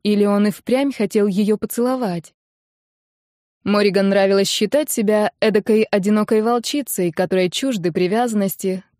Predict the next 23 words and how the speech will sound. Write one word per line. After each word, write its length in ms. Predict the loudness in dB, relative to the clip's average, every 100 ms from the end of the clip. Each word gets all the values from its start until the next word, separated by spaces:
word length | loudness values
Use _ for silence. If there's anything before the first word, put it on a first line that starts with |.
| _
которая 360 | 0 4 4 4
не 100 | 4
нуждается 600 | 2 0 0 0 -2 -4
в 80 |
чьём-то 460 | -2 -2 -2 0 0
одобрении 760 | 2 2 2 2 2 2 0
или 240 | 0 -2 -2
в 60 |
чьей-то 360 | -2 -2 -2 -2
симпатии, 800 | -2 -2 -2 -4 -6 -8 -12 -12 _ _ _ _ _
которой 360 | 0 2 4 4
не 120 | 2
нужен 380 | 2 0 0 0
никто, 480 | -2 -2 0 2 0 _ _ -2
кроме 300 | 0 2 2
сестры. 640 | -2 -6 -4 -4 -4 -10 _ _ _ _
Но 180 | -2 0
правда 360 | 2 0 2 0
в 80 |
том, 220 | 0 -2 -2
что 220 | -2 0
одиноким 560 | 0 2 0 0 -2
волчицам 800 | 0 0 0 -4 -4 -4 -4 -4